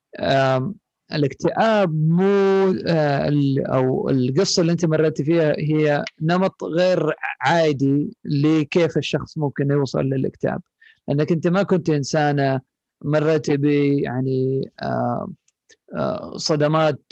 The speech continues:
آه، يعني، خيالية و-، و-، ويعني، أحداث كده د-، درامية. لا، أنت كنت متفوقة، كنت في وضع كويس في حياتك، كنت في، في مكان كويس، ولكن بسبب، وحد-، أنت حتذكر جزء من الأسباب الآن،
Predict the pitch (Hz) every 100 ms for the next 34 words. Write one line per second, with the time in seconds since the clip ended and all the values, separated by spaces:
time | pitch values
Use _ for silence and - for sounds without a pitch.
0 | 151 135 135 135 135 147 147 117 123 139
1 | 135 131 - 147 147 147 165 165 151 143
2 | 139 131 _ _ _ - 139 143 143 143
3 | 160 147 143 147 139 139 139 135 139 143
4 | 160 156 139 160 147 139 - 151 143 131
5 | 143 156 165 185 - _ _ _ _ -
6 | 220 202 196 214 180 180 151 - 156 160
7 | 151 190 156 139 127 117 147 147 156 156
8 | 160 143 135 170 170 147 135 120 131 131
9 | 135 - 135 139 143 151 147 147 147 143
10 | 170 170 139 147 127 120 - _ _ _
11 | _ - 151 196 208 185 170 214 202 196
12 | 156 147 - - 143 151 175 175 170 -
13 | 160 180 165 147 160 151 139 131 151 143
14 | 135 - 143 170